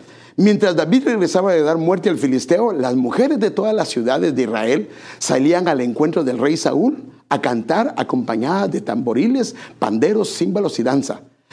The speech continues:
Las mujeres levantaban cánticos y risas diciendo,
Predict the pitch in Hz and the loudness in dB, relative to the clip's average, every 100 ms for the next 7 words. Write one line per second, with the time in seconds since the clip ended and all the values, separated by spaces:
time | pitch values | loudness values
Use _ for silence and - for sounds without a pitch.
0 | - - 202 185 156 175 160 175 262 302 | -10 0 2 2 0 0 2 2 2 2
1 | 233 170 156 175 185 185 - 202 202 190 | 2 0 0 0 0 0 0 0 0 0
2 | 208 - - 143 160 277 202 175 127 - | -2 -2 -6 -2 2 2 0 0 -2 0
3 | 208 202 165 - | 0 0 -2 -6